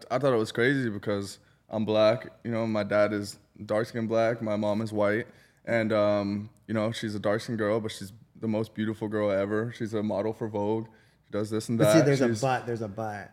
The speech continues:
Speaker 1: Uh, she's the most beautiful. Yeah, you're
Speaker 2: Yeah.
Speaker 1: right. You're right. There
Speaker 2: There's
Speaker 1: is
Speaker 2: a
Speaker 1: a
Speaker 2: but,
Speaker 1: but.
Speaker 2: yeah.
Speaker 1: That, but, like, for me, she's the most beautiful girl ever. Like, I, I
Speaker 2: Yeah.
Speaker 1: have, I have no, I don't, I don't see any, I don't, I don't see that.
Speaker 2: Yeah.
Speaker 1: So it's like,
Speaker 2: But I think what it comes down to is, like, historically, dark skin is not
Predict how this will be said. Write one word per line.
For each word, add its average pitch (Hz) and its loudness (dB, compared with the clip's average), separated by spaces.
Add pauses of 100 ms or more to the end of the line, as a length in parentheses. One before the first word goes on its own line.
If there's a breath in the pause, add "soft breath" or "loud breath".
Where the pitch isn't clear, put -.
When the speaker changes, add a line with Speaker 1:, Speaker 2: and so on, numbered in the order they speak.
(160)
Speaker 1:
Uh, 110 6 (340)
she's 120 -4
the 113 0
most 113 0
beautiful. 113 -4
Yeah, 147 4
you're 120 4
Speaker 2:
Yeah. 156 2
Speaker 1:
right. 165 2
You're 131 2
right. 151 2
There 120 2
Speaker 2:
There's 143 2
Speaker 1:
is 135 0
Speaker 2:
a - -4
Speaker 1:
a - -4
Speaker 2:
but, 110 0
Speaker 1:
but. 107 -12
Speaker 2:
yeah. - -10 (120)
Speaker 1:
That, 104 -4 (300)
but, 107 2
like, 80 -2 (240)
for 123 2
me, 135 4
she's 113 -4
the 110 -2
most 107 -2
beautiful 110 -6
girl 104 -2
ever. 117 0 (160)
Like, 104 -12 (100)
I, 104 -4
I - -2
Speaker 2:
Yeah. 101 0
Speaker 1:
have, 107 2
I - 2
have 120 4
no, 120 0
I 117 2
don't, 117 0
I 110 2
don't 110 -2
see 120 0
any, 107 -2 (200)
I 117 0
don't, 107 -2
I 104 0
don't 110 -2
see 127 -4
that. 113 4
Speaker 2:
Yeah. 107 2
Speaker 1:
So 110 -2
it's 107 -8
like, 104 0
Speaker 2:
But 135 2
I 131 4
think 160 0
what 165 4
it 120 2
comes 120 -2
down 95 -6
to 110 -4
is, 98 -10
like, 87 -6
historically, 98 -8
dark 90 -10
skin 87 -12
is 95 -14
not 87 -10